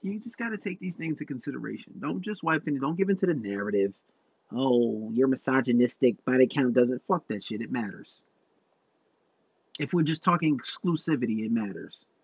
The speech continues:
Men and women are different. We're not the same. Not saying one is better than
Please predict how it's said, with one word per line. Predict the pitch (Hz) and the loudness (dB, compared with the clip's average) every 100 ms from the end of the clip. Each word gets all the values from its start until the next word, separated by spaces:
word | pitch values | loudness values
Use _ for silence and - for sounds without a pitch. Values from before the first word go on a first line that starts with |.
| _ _ _ _ _ _ _ _ _ _ _ _ _ _ _ _ - | _ _ _ _ _ _ _ _ _ _ _ _ _ _ _ _ -2
Men | 123 | 2
and | 143 156 | 4 4
women | 151 156 | 4 4
are | |
different. | 139 147 135 - - | 4 4 4 0 -10
We're | 120 | -6
not | 113 120 | -4 -4
the | 135 | -4
same. | - 143 101 - _ _ _ _ _ _ _ _ _ _ _ _ _ _ _ _ _ _ _ _ _ _ - | 2 2 2 -6 _ _ _ _ _ _ _ _ _ _ _ _ _ _ _ _ _ _ _ _ _ _ -8
Not | 113 - | -8 -2
saying | 131 127 | 2 4
one | 127 135 | 6 6
is | 123 | 4
better | 123 127 | 4 4
than | 127 | 6